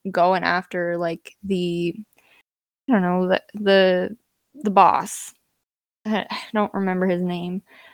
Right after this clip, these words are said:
but the boss, he throws off, like, heavy daddy vibes, and Pixie's like, "I want him to be my daddy," and he's been going after him, like, the whole series, basically,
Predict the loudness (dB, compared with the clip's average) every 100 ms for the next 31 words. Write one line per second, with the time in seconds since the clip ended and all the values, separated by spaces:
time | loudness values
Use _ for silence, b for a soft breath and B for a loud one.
0 | b 2 6 6 6 0 _ -6 0 2
1 | 2 -2 -6 -2 0 2 4 2 0 -4
2 | -2 -2 0 -2 -4 -4 -6 -6 -4 -4
3 | -6 -10 -14 -6 0 2 2 0 -2 -6
4 | -12 -4 -2 0 -2 -2 -2 -2 -2 -2
5 | -2 -4 -2 -4 -4 -2 2 2 2 0
6 | -2 -4 -10 B B B -2 0 0 -2
7 | -4 -4 -4 -2 2 4 4 2 0 -2
8 | -4 -4 -8 0 2 2 0 -2 0 0
9 | -2 -4 -8 -10 -16 _ b b b 0
10 | 0 0 -4 -2 -2 -2 -4